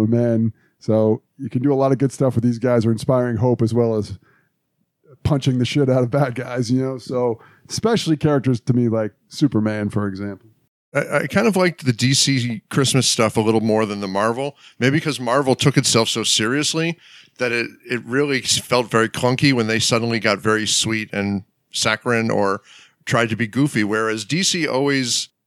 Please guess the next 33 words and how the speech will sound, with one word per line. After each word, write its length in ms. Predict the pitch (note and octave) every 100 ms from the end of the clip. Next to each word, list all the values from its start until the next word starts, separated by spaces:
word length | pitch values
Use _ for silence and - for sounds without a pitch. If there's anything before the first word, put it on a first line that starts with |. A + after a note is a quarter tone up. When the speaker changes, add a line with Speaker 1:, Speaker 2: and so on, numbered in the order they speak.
| _ _
Speaker 2:
was 240 | A2+ C3+ C#3
a 60 |
little 200 | D3 D#3+
goofy, 520 | D#3+ D#3+ E3+ F#3+ G3 - -
and 220 | A#2 A#2+
most 240 | B2+ C3+ C3
of 60 |
their 100 | C3+
heroes 320 | C3 C3 C3
were 60 | B2+
just 260 | A2 B2 -
generally 360 | A2 A#2 A2
nice 260 | G2+ G#2+ -
guys. 480 | G2+ G#2+ C#3 E3 - - - -
So 420 | - B2+ A#2 A2+ G#2+
they 200 | A#2 B2
seemed 220 | - B2+
to 60 | A2+
fit 300 | - B2+ -
a 60 |
little 200 | A2 A2+
better 320 | G2+ A2+ G#2+
into 320 | G#2 B2+ D#3 D3+
it. 160 | D#3+ - _ _ _
They 120 | A#2
were 140 | C3+ C3
more 240 | B2+ B2+
willing 320 | A#2+ A#2+ A#2+
to 100 | A2+
do 200 | G2+ D3
a 40 | D3
story 400 | - A#2 G#2+ G#2+
where 360 | G2 F#2+ F#2